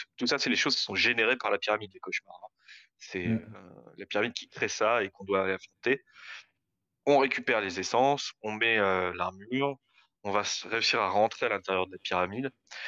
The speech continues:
Speaker 1: Il se passe un truc bizarre, euh, qui est que notre spectre devient, entre guillemets, possédé. C'est-à-dire, il nous parle avec une voix un peu di-, déformée,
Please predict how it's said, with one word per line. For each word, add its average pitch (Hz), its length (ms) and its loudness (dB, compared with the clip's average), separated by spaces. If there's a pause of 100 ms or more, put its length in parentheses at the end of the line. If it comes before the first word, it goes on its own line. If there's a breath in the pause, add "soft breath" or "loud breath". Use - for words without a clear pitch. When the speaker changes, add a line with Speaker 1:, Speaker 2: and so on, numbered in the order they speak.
(200 loud breath)
Speaker 1:
Il - 100 -6
se - 60 -4
passe 131 220 0
un 113 80 6
truc 113 280 -2
bizarre, 117 480 2
euh, 92 440 4
qui - 120 -2
est 98 60 0
que 92 380 0 (100)
notre 104 240 -2
spectre 117 340 2
devient, 95 320 -6 (460)
entre - 220 -6
guillemets, 104 200 -2
possédé. 113 480 -2 (440)
C'est-à-dire, 104 240 -6
il 95 100 -12
nous 95 120 -8
parle 127 280 2
avec 95 220 -2
une 98 80 -18
voix 101 200 2
un 101 40 0
peu - 140 -14
di-, 92 300 -16
déformée, 107 520 0